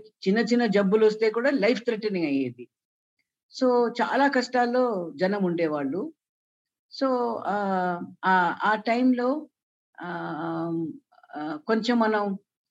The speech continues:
ఆ, ఆ మాటే మా, my husband Cyril ఆ టైంలో, ఆ, లాయర్, లా-, అంటే లా చదివాడు. So లాయర్స్ గ్రూప్ వాళ్ళు ఒకటి పెట్టారు. ఆ లాయర్స్ గ్రూప్ ఏంటంటే మన చట్టాల్లో ఏమేమి ఉన్నాయి ఎంటైటిల్‌మెంట్స్ పేదవాళ్లకు, ఏమేం ప్రోగ్రెసివ్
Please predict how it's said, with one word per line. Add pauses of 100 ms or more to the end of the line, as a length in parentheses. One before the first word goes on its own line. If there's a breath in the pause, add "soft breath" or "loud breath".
(240)
ఆ, (800)
ఆ
మాటే
మా,
my
husband (120)
Cyril
ఆ
టైంలో, (840)
ఆ,
లాయర్,
లా-,
అంటే
లా
చదివాడు. (120)
So
లాయర్స్
గ్రూప్
వాళ్ళు
ఒకటి
పెట్టారు. (480)
ఆ
లాయర్స్
గ్రూప్
ఏంటంటే (380)
మన
చట్టాల్లో
ఏమేమి
ఉన్నాయి
ఎంటైటిల్‌మెంట్స్ (120)
పేదవాళ్లకు, (180)
ఏమేం
ప్రోగ్రెసివ్